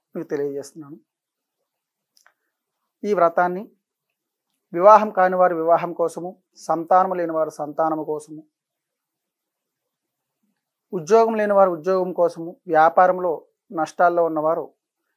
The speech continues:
ఈ యొక్క సత్యనారాయణ స్వామి వ్రతాన్ని చేసినట్లయితే వ్యాపారాభివృద్ధి జరుగుతుంది. ఇంకా కోర్టు కేసులు, లావాదేవీలు ఇటువంటివి ఏమైనా ఉంటే కూడా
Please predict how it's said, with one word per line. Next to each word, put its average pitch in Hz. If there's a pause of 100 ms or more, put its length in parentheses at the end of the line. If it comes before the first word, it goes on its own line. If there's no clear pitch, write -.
(120)
ఈ 165
యొక్క 160
సత్యనారాయణ 175
స్వామి 156
వ్రతాన్ని 156
చేసినట్లయితే 147 (320)
వ్యాపారాభివృద్ధి 151
జరుగుతుంది. 143 (2000)
ఇంకా 202 (920)
కోర్టు 220
కేసులు, 190 (1400)
లావాదేవీలు 175 (560)
ఇటువంటివి 190
ఏమైనా 165
ఉంటే 156
కూడా 156